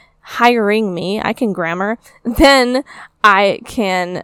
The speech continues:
find you scholarships for college that then you can go apply for. So imagine if you didn't have to do the research, you didn't have to sift through all,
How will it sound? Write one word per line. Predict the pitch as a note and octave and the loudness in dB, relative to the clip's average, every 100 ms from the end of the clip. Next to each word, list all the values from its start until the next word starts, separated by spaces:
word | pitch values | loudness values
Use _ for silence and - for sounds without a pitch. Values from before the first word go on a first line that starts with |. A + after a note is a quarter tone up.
| - | -12
find | - - F#3+ F#3+ | -6 -2 0 -2
you | E3 E3 | -6 -8
scholarships | G#3+ - F3 E3+ - - - | -8 -4 -2 -2 -4 -10 -10
for | - | -14
college | - F3+ C3 B2 - | -4 -2 0 -2 -4
that | G#3 - | -4 -2
then | G#3 G#3 | -2 0
you | G#3 F#3 | -2 -4
can | G3+ | -4
go | F#3 | -2
apply | E3 - E3 - | -2 -2 -4 -4
for. | - - | -8 -10
So | - A3+ A3+ | -6 -2 -2
imagine | A3+ A#3 B3 A3+ | 0 -2 -2 -6
if | A3 | -8
you | G3 G3+ A3+ | -8 -6 -4
didn't | A#3 A3 | -4 -4
have | A3+ G#3 - | -8 -10 -12
to | F#3+ | -8
do | F#3+ | -6
the | F3+ | -6
research, | E3+ F3+ - F#3 - - | -6 -8 -8 -8 -8 -8
you | G#3+ | -6
didn't | G#3+ | -6
have | G#3 | -10
to | G#3 | -10
sift | G3+ - G#3+ - | -10 -6 -8 -6
through | G3 - | -8 -2
all, | F#3+ F#3+ | 0 0